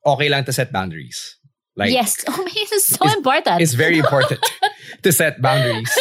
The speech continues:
Speaker 1: Uh, you know, my mom used to always say na, "Hindi ka naman si Superman eh." And, you know, she would say that to my dad whenever he'd be without his t-shirt on in an air-conditioned room. But I would like to apply those same words for, you know, people who are stretching themselves too thin.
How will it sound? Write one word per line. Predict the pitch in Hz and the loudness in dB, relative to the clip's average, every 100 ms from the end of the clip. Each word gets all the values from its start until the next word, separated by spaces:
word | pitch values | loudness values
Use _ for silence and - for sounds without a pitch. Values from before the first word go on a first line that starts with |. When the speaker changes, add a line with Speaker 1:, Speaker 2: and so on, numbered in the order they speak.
| - | 4
Speaker 1:
Uh, | 139 131 131 131 | 4 2 2 0
you | 143 | 0
know, | 147 127 - 571 349 - _ | 0 0 0 0 0 -4 _
my | - 175 | 0 2
mom | 180 180 165 | 4 2 2
used | 156 - | 0 2
to | |
always | 143 139 139 131 | 2 4 2 0
say | 131 123 | 0 2
na, | |
"Hindi | 135 196 | 4 4
ka | 214 | 4
naman | 202 196 | 4 2
si | 185 | 2
Superman | 180 156 156 139 135 90 | -2 0 0 2 0 -4
eh." | 95 - | -10 -8
And, | 143 139 135 | -6 -4 -4
you | |
know, | 135 117 | -2 0
she | 143 | 0
would | 143 117 - | 0 -2 -4
say | 156 | 0
that | 143 139 | 2 0
to | |
my | 139 151 | -2 0
dad | 156 117 | 0 0
whenever | 101 110 113 | -2 -6 -6
he'd | 117 120 107 | -6 -6 -8
be | 117 | -10
without | 117 117 117 | -4 0 2
his | 120 - | 0 -2
t-shirt | 147 139 120 | -4 -4 -6
on | 101 104 98 | -4 -6 -6
in | 107 | -10
an | 101 | -8
air-conditioned | 113 117 113 113 123 127 | -8 -6 -6 -6 -6 -4
room. | 135 90 | -4 -4
But | 101 107 - - - | -6 -8 -10 -16 0
I | |
would | 185 | 2
like | 190 196 | 2 0
to | 165 | -2
apply | 170 190 | 0 0
those | 202 180 - | 4 2 2
same | 151 139 | 0 0
words | 143 131 117 113 - | 0 -2 -2 -6 -6
for, | 139 139 135 131 127 | -2 2 4 2 2
you | |
know, | 147 | 0
people | 135 151 165 | -2 -6 0
who | 170 | 2
are | 151 143 | 2 0
stretching | 127 160 143 156 | 0 -2 -2 -2
themselves | 135 127 123 113 - | 0 0 0 -2 -4
too | 107 | -10
thin. | 90 76 | -10 -12